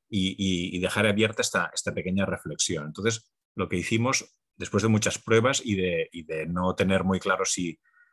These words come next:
si sería posible o no, hicimos muchas pruebas y conseguimos un, un esquema de seis proyectores, que dos están en, por encima de la caseta de entrada, dos en los laterales, dos escondidos detrás de,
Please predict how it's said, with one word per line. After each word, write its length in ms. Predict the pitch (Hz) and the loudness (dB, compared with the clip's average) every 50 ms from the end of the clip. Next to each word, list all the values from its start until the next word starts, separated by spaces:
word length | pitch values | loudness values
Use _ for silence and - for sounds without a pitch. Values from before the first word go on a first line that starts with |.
| _ _ - | _ _ -2
si 120 | - 113 | 0 2
sería 320 | 104 - 107 104 110 110 107 | 2 4 4 4 4 4 4
posible 440 | - 98 - - 113 104 98 92 92 | 2 0 2 4 4 4 4 4 4
o 80 | 92 | 4
no, 160 | 101 127 170 | 4 2 2
hicimos 260 | 170 - 113 104 101 - | 0 -2 -4 -4 -6 -6
muchas 200 | - 104 - 92 - | -6 -4 -4 -4 -2
pruebas 300 | - 120 135 143 127 - | 0 0 2 2 0 0
y 120 | - 107 101 | -2 -2 -2
conseguimos 540 | - 101 101 - 92 95 107 117 120 - | -2 -2 -2 0 2 2 2 2 4 4
un, 160 | 117 104 101 104 | 2 2 2 2
un 160 | 98 95 95 | 0 -2 0
esquema 400 | 90 - - - 123 117 101 90 | 0 0 0 2 2 2 2 0
de 100 | 87 87 | 0 0
seis 260 | - - 113 117 110 | 0 2 2 0 0
proyectores, 760 | - 113 107 104 104 101 - - 127 123 135 147 - - - _ _ _ _ _ _ _ _ _ _ _ | 2 2 2 4 2 2 2 2 2 2 2 0 -4 -8 -10 _ _ _ _ _ _ _ _ _ _ _
que 460 | - 92 90 87 90 90 90 - - 101 | -2 0 0 2 2 0 0 0 -2 -2
dos 280 | 90 92 87 85 - | 0 0 0 0 0
están 340 | 95 87 - - 90 87 90 | -2 -2 -2 -2 -2 -2 -2
en, 360 | 90 87 87 87 87 87 85 | -2 -4 -4 -6 -6 -8 -4
por 140 | - 95 87 | -2 -2 -2
encima 280 | 87 - 104 92 90 87 | 0 0 0 0 0 0
de 100 | 92 87 | 0 -2
la 380 | 87 85 85 85 85 82 80 - | -2 -2 -2 -2 -2 -4 -6 -4
caseta 340 | 98 - - 95 - 95 87 | -4 -2 -2 0 0 -2 -2
de 80 | 90 | -2
entrada, 440 | 90 87 - 117 117 117 117 113 110 | -4 -2 2 2 4 4 6 4 4
dos 200 | 107 107 95 - | 4 4 2 0
en 80 | 95 90 | -2 -6
los 140 | 87 85 92 | -6 -6 -6
laterales, 560 | 85 - - 101 107 110 107 110 110 107 - | -2 0 2 4 4 4 4 2 0 0 0
dos 180 | 104 95 - | 0 0 0
escondidos 500 | 98 - - - 90 90 92 92 90 - | 0 -2 -4 -4 -2 0 0 0 0 -2
detrás 300 | 90 85 - - 87 82 | -4 -4 -4 -4 -4 -2
de, 220 | - 87 87 87 | -2 -4 -4 -4